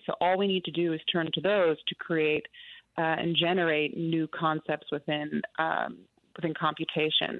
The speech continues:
And I think that those will become the things that lead to breakthroughs in ethics and relationships with non-human beings. So I think that when we look at, I don't have such a doom and gloom,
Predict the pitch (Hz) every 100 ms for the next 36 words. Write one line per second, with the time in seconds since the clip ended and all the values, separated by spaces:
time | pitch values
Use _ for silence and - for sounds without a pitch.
0 | - 165 156 151 - 180 - 160 156 -
1 | - - - 165 196 208 170 156 - 160
2 | 147 151 - 156 160 156 - - - 170
3 | 165 160 - 165 175 - 165 151 151 147
4 | - 156 - 220 - 196 - 165 160 151
5 | 156 156 - 156 - 143 - - 160 156
6 | 160 160 160 156 160 160 160 170 - -
7 | - - - - 202 185 180 - 170 214
8 | 196 175 160 175 170 165 165 - 165 170
9 | 170 175 196 - 185 170 165 165 - -
10 | - - 185 208 185 180 165 170 - 165
11 | 151 170 165 160 165 165 160 160